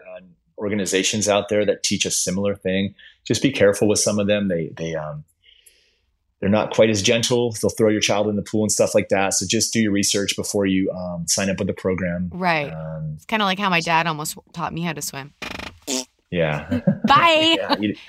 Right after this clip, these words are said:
Speaker 2: Thanks, Dad.
Speaker 1: Yeah.
Speaker 2: Oh my God, this is so great. I'm so grateful that you were on today. This is so awesome. Um, thank you.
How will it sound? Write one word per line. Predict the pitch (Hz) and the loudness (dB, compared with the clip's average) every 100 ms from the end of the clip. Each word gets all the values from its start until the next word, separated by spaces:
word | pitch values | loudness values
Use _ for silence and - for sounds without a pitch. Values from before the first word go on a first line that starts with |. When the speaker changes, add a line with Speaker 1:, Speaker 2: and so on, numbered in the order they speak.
| - | -18
Speaker 2:
Thanks, | - - 233 - | -10 0 0 2
Dad. | 202 202 208 | 2 2 0
Speaker 1:
Yeah. | - - - - - _ _ _ - | -6 -16 -16 -16 -18 _ _ _ 2
Speaker 2:
Oh | 311 | 2
my | 220 180 - _ - | 2 -4 -12 _ 0
God, | 403 359 - - | 2 2 -2 -10
this | 160 - | -10 -8
is | - | -8
so | - 185 143 | -4 -2 -2
great. | 156 190 180 151 | -2 -2 0 0
I'm | - | -4
so | - - 339 269 | -6 0 2 2
grateful | 254 254 247 254 | 2 2 2 0
that | 220 208 | 0 0
you | 208 | -2
were | 208 214 | -2 0
on | 214 220 | 0 0
today. | 240 220 - - 311 | -6 -6 -8 -8 -12
This | 302 302 | -12 -12
is | 330 | -12
so | - - 269 277 | -12 -10 -8 -4
awesome. | 247 262 302 285 262 277 294 _ - - - - - - | -4 -4 -8 -8 -8 -12 -20 _ -18 -16 -14 -14 -10 2
Um, | 262 269 262 254 - _ - _ _ 190 | 4 6 4 2 -4 _ -20 _ _ -6
thank | - 254 392 202 | 2 2 2 0
you. | 175 90 - | 0 -2 -8